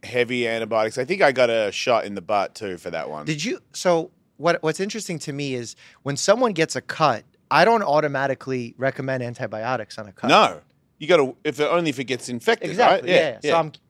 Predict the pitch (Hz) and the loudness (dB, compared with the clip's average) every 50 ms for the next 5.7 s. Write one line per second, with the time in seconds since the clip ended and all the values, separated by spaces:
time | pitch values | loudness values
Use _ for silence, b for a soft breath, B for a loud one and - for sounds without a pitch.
0 | _ _ 135 139 156 139 120 143 135 151 160 151 - - 160 151 175 190 196 202 | _ _ -16 -14 -14 -12 -12 -12 -10 -10 -10 -8 -4 0 0 2 2 2 0 0
1 | 196 190 196 196 196 190 - 196 196 190 - 202 190 196 196 202 214 226 - _ | 0 -4 -6 -8 -8 -8 -8 -8 -8 -8 -8 -8 -6 -4 -4 -6 -8 -12 -18 _
2 | - - 143 165 - _ - 151 165 185 175 170 160 - 175 175 - 165 180 175 | 0 2 2 2 2 _ -2 2 2 2 4 2 0 -2 -2 -4 0 2 6 6
3 | 147 139 151 160 160 - 143 143 135 123 160 - - 131 135 135 127 123 - - | 6 6 4 2 0 0 0 -2 -2 -2 -8 -6 -2 0 2 0 0 -2 -2 2
4 | 131 135 131 131 123 135 127 117 - - - 147 143 135 - 139 135 131 127 123 | 2 2 2 2 0 -2 -2 -2 -2 -2 0 0 0 0 -2 -2 -2 -2 -4 -4
5 | 120 - - 117 117 113 107 104 98 - - - - | -6 -6 -4 -4 -4 -4 -6 -8 -10 -10 -10 -12 -14